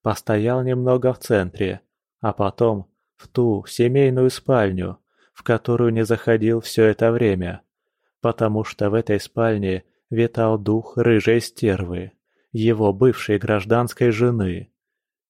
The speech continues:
Устроился на постель, вытянувшись во весь рост, закрыл локтем глаза, пролежал так какое-то время, а потом резко, как распрямляется пружина, встал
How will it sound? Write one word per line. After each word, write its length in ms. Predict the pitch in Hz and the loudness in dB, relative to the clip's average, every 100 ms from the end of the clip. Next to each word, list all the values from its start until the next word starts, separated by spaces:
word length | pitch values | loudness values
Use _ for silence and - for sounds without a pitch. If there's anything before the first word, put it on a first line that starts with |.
| _ _ _ _ _ _ | _ _ _ _ _ _
Устроился 680 | 123 110 - 135 131 - 104 | -4 -2 0 2 2 0 -4
на 120 | 95 | -4
постель, 680 | - 95 - 120 104 98 - _ _ - | -6 -6 -6 -2 -2 -4 -12 _ _ -4
вытянувшись 800 | 113 113 107 104 - 110 - | -4 -2 -2 -2 0 -2 -2
во 160 | 107 104 | 0 0
весь 280 | 101 98 - | 2 0 0
рост, 480 | 107 101 90 - _ _ _ _ | 0 0 -2 -12 _ _ _ _
закрыл 540 | 110 113 - 120 120 | -2 -2 0 0 2
локтем 420 | 113 107 - 113 104 | 4 2 0 -4 -2
глаза, 640 | 107 110 95 95 92 98 _ _ _ _ _ | 0 -2 0 -4 -4 -12 _ _ _ _ _
пролежал 580 | 127 120 123 123 127 | 0 2 2 2 0
так 280 | 113 - 117 | 0 -2 -4
какое-то 600 | - 113 - 120 110 107 | -2 -2 2 2 2 0
время, 500 | 107 123 104 90 87 _ _ _ | 2 0 0 -4 -10 _ _ _
а 100 | 120 | -4
потом 520 | 104 101 117 107 98 _ _ | -2 -2 -2 -2 -4 _ _
резко, 640 | 113 123 117 - 101 98 _ _ _ | 0 0 -2 -4 -4 -4 _ _ _
как 240 | 143 135 | -2 0
распрямляется 800 | 139 - 139 131 131 131 120 117 | -4 0 0 2 4 2 2 -2
пружина, 680 | - 120 113 127 123 113 110 _ _ _ | 0 0 2 2 2 0 -4 _ _ _
встал 640 | _ - - 110 117 117 | _ -8 0 2 2 0